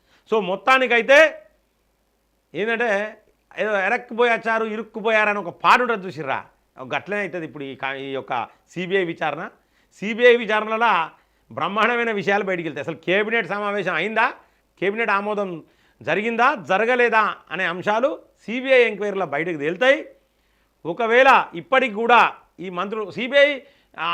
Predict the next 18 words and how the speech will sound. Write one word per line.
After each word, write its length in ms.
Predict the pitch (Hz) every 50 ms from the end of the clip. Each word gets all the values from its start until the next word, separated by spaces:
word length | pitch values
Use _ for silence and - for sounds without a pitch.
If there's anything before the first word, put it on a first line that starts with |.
| 170 175 196
ఆమోదం 320 | 226 240 254 254 262 262 240
పొందకుండా 460 | 175 214 233 240 254 226 254 254 254
ఆమోదం 440 | 240 226 240 247 254 254 262 254 240
పొందిందని 460 | 233 247 240 247 254 254 254 240 226 190 - _ _ _ -
ఎందుకు 200 | 156 196 247 254
చెప్తాడు? 260 | 254 254 254 277 240
ఈటల 200 | 233 240 254 262 262
రాజేందర్ 240 | 262 262 277 285 277
ఎందుకు 180 | 277 277 277 277
చెప్తాడు? 260 | 269 - 277 262 247 - - _ _ _ _ _ _ _ _ _ _ _ _ _ _ _ _ _ _ _ _ _ _ _ _ _ _ -
మరి 120 | 151 190 180 196
మిగతా 260 | 220 226 240 254 240
మంత్రులను 380 | 233 240 214 202 208 196 180 165
అడిగినరా? 360 | 160 170 156 156 139 147 190 240 - - _ _ _ _ _ _ _ _ _ _ _ _ _ _ _ _ _ _ -
ఒకవేళ 400 | 131 143 - 220 220 247 269 285
బాధ్యుడు 440 | 254 185 185 190 233 254 240 294 285
ఒక 80 | 269 262
ఈటల 280 | 247 240 254 269 277